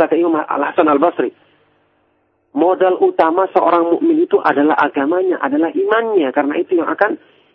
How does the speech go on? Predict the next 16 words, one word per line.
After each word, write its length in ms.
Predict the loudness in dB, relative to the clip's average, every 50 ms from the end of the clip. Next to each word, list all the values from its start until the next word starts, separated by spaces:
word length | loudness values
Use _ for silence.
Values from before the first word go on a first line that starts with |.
| _ -2
dia 160 | 0 2 2
bawa 320 | 2 2 2 4 2 2
kepada 320 | 0 -2 -2 0 0 0 0
Allah 240 | 0 0 0 -2 -2 -4
Subhanahu 480 | -6 -8 -4 -2 -2 0 0 0 0 2
wa 100 | 2 2
Ta'ala. 300 | 2 2 2 2 0 0
Karena 240 | -2 -2 -2 0 -2
itu 160 | -2 0 2
yang 160 | 2 2 2
menjadi, 560 | 0 0 0 0 0 0 0 -2 -2 -6 -6 -6 -10 -14 -20 -16 _ -4
menjadi 340 | -2 0 0 0 2 2 0 0
jaminan 400 | 0 -2 -2 -2 -2 -2 -2 -2
keselamatan 560 | -2 -2 -2 -2 -2 -2 -2 -2 -2 -2 -2
dia 160 | 0 -2 -2
sewaktu 320 | 0 2 0 0 0 2